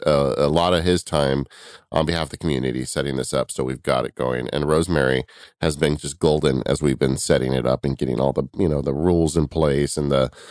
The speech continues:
announcement post done. And it, it really is looking like a really fun place to be. And we want this to be a really safe, fun place for all of our listeners. And I'd encourage you to go. Once again, the, the U R L is talk dot mac power users dot com, and we can't wait to see you.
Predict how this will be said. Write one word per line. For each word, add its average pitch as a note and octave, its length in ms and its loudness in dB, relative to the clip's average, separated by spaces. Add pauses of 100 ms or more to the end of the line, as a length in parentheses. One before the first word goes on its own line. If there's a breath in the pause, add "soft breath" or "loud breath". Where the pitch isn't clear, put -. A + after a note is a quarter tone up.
(180 loud breath)
announcement E2+ 680 0
post D2+ 340 0
done. D2 260 2
And D2 200 -2
it, G2 360 0
it F2+ 200 2
really F2+ 360 2
is C#2+ 160 0
looking D2+ 240 0
like C#2 240 -2
a C#2 80 -2
really D2+ 340 0
fun C#2+ 320 0
place D2 280 -2
to C#2 100 -10
be. C2+ 260 -4
And C2+ 220 -4 (340 loud breath)
we F2+ 100 4
want G2 280 2
this - 100 -10
to - 80 -2
be D#2+ 160 0
a D2+ 80 4
really D#2 260 2
safe, F#2 520 0 (340 loud breath)
fun F2 240 0
place E2+ 300 0
for E2 160 2
all G#2+ 160 4
of G2 80 0
our E2+ 100 2
listeners. D2+ 460 -2
And D2 100 0
I'd C#2 140 -2
encourage E2+ 340 -2
you F#2 80 0
to E2 60 -4
go. C#2+ 180 0
Once D#2 160 -2
again, F2+ 140 -2
the, D#2 220 -2
the E2+ 100 -2
U G#2 160 4
R G#2+ 100 2
L F2+ 160 2
is E2+ 100 -4
talk G2 380 -2
dot D2+ 220 0
mac D#2 240 -2
power F#2 240 2
users F2 260 0
dot C#2+ 220 0
com, D#2 360 0 (360 loud breath)
and F2 100 4
we E2 80 2
can't D#2+ 240 0
wait C#2 160 2
to - 80 -8
see C2 200 -2
you. G1+ 120 -4